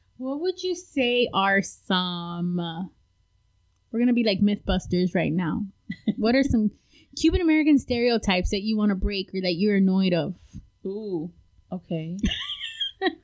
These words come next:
Speaker 2: Let's see. There's lots of Cuban American stereotypes. Uh,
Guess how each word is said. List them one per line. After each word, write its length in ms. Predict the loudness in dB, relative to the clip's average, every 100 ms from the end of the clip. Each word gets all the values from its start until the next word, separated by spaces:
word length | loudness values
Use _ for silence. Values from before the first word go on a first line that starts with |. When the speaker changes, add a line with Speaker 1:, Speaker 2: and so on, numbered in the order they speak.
| -4 -4 -6
Speaker 2:
Let's 400 | -8 -4 -4 -6
see. 320 | -10 -4 0 2
There's 220 | 2 2
lots 320 | 2 2 0
of 140 | -4 -2
Cuban 320 | -2 0 0
American 540 | 2 2 2 0 -2
stereotypes. 1300 | -2 -2 -2 -2 -4 -2 0 0 -4 -8 -18 -20 -20 _ _ _ _
Uh, 840 | -2 0 2 2 2 0 -2 -4